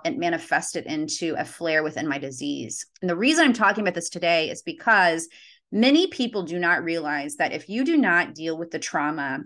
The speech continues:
if you do not deal with sadness, stress, and pain in your life,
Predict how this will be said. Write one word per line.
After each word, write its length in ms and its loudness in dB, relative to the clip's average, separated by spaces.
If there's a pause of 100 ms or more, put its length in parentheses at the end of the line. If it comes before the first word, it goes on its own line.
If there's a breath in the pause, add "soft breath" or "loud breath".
if 140 -6
you 100 0
do 80 4
not 220 6
deal 260 0
with 140 -4
sadness, 760 2
stress, 460 0
and 180 -8
pain 240 -4
in 100 0
your 140 0
life, 500 -2